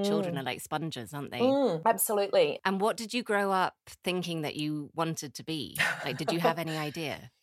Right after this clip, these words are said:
Speaker 2: Well, when I was seven, and I, I don't remember this, but I believe it, my mother told me this.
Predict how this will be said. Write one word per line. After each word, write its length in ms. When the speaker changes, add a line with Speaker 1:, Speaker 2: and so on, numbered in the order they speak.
Speaker 2:
Well, 480
when 220
I 40
was 180
seven, 540
and 160
I, 500
I 80
don't 160
remember 240
this, 280
but 220
I 80
believe 320
it, 160
my 80
mother 220
told 260
me 80
this. 340